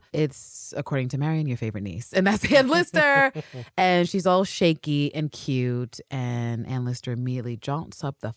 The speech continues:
Speaker 1: fucking stairs two by two. And Aunt Anne can't believe that they fucking wrote her because she's like, "Why the fuck are you here? Why is you here? I'm so happy to see you, but why is you here?" And they're like, "Basically, I thought you were dying. I thought you were dying." And Doctor Kenny and Marion in the corner like, um,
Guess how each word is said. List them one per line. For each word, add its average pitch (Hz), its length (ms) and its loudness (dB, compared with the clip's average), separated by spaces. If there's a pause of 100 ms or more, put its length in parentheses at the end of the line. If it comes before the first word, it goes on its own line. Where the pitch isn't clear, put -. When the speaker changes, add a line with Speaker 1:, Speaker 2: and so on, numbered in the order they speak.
Speaker 1:
fucking 160 360 -4
stairs 180 460 0
two 226 160 -4
by 151 160 0
two. 165 380 0 (160)
And 135 200 -2 (140)
Aunt 165 220 0
Anne 139 220 -4
can't 139 220 -4
believe 123 280 -4
that 120 120 -6
they 113 120 -4
fucking 110 280 -8
wrote 104 180 -10
her - 260 -10 (180)
because 117 240 -8
she's 117 200 -10
like, 110 200 -8
"Why 117 200 -4
the 120 100 -6
fuck 110 220 -12
are 107 40 -10
you 98 160 -12
here? 98 340 -16 (180)
Why 160 260 -4
is 165 220 -2
you 139 100 -4
here? 247 300 0
I'm 208 120 2
so 226 100 4
happy 220 180 4
to 208 60 2
see 269 120 -2
you, 277 60 0
but 240 80 2
why 220 140 4
is 226 120 2
you 208 80 0
here?" 294 240 2
And 220 80 4
they're 220 80 4
like, 214 160 6
"Basically, 262 380 4
I 233 80 4
thought 247 240 4
you 294 80 2
were 262 80 6
dying. 190 460 4
I 196 60 2
thought 214 220 4
you 190 60 0
were 196 80 4
dying." 147 440 0
And 185 580 2
Doctor 196 240 2
Kenny 185 220 4
and 160 60 2
Marion 156 200 4
in 147 80 0
the 143 80 -2
corner 151 260 2
like, 131 240 0
um, 117 360 -6